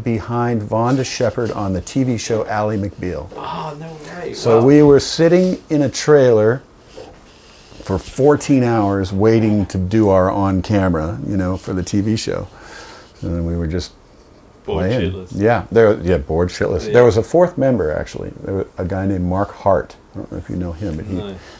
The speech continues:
Speaker 1: he, he's in Cr-, he was in Crowded House and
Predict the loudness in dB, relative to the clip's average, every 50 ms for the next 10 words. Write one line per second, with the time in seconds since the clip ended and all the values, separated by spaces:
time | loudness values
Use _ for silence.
0 | -14 -8 -6 -6 -6 -6 -6 -4 -4 -2 -2 -2 -4 -4 -6 -10 -12 -12 -12 -10
1 | -6 -2 0 0 2 2 2 2 2 2 2 2 2 2 2 2 0 0 -2 -2
2 | 0 0 0 0 -2 -4 -6 -8 -8 -8 -8